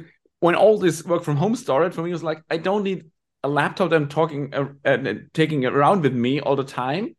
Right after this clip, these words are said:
because I'm at home most of the time, so I will buy a decent machine that's on my desktop,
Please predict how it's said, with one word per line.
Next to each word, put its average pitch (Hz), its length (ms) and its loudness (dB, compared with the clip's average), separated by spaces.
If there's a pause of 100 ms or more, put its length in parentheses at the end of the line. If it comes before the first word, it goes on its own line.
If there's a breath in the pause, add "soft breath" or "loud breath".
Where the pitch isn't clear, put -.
(160)
because 143 180 0 (460)
I'm 202 180 2
at 214 120 4
home 180 300 4
most 117 220 2
of 107 100 -4
the 110 80 -4
time, 131 360 0
so 160 320 4
I 160 160 4
will 151 280 0 (120)
buy 135 220 4
a 151 180 -2
decent 143 420 -6
machine 143 300 0
that's - 260 -10 (260)
on 143 200 2
my 120 160 2
desktop, 110 580 0